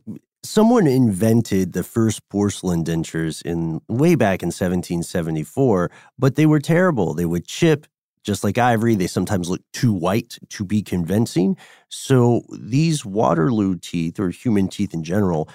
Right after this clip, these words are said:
were just considered easier to eat with, way more comfortable. And that continued after eighteen fifteen until, as we're about to explore now, these new technological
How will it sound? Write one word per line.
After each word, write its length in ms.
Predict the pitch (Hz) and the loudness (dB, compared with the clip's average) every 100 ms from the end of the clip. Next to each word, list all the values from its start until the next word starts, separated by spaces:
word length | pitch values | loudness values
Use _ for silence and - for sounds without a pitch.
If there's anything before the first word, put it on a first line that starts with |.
| _ | _
were 80 | - | -4
just 200 | 113 120 | -2 -2
considered 380 | - 110 113 92 | -2 -2 0 -2
easier 380 | - 95 92 92 | -2 -4 -2 -2
to 180 | 85 - | -2 -2
eat 220 | 120 120 | -2 -2
with, 340 | 107 110 107 - | 0 2 2 -2
way 240 | - 95 95 | -6 -2 0
more 220 | 90 87 | 0 -4
comfortable. 720 | - 135 117 - 120 127 117 - _ - | -2 -2 -2 -4 0 0 0 -8 _ -2
And 280 | 113 104 98 | 2 2 2
that 220 | 92 - - | 0 -2 -4
continued 760 | 120 104 - 202 156 92 95 - | -2 -2 2 2 4 2 -2 -4
after 500 | 92 101 - 117 107 | -2 -2 0 0 0
eighteen 420 | 98 104 - 110 104 | -2 -4 -2 -2 -2
fifteen 760 | - 156 165 - 98 90 87 - - _ - | -2 -2 -2 -2 -2 0 -2 -6 -18 _ -2
until, 440 | 107 - 123 131 | 0 2 4 4
as 180 | - 110 | 2 2
we're 60 | 113 | 2
about 220 | 92 104 | 2 0
to 60 | 98 | 0
explore 380 | 87 - 92 87 | -6 -4 -2 0
now, 300 | 104 117 92 - _ | 2 2 0 -4 _
these 240 | 110 113 - | 0 2 4
new 280 | 120 127 110 | 4 4 4
technological 1200 | - 127 - 104 90 101 104 - 85 90 85 | 0 -2 -2 -2 2 2 2 -2 -4 -4 -4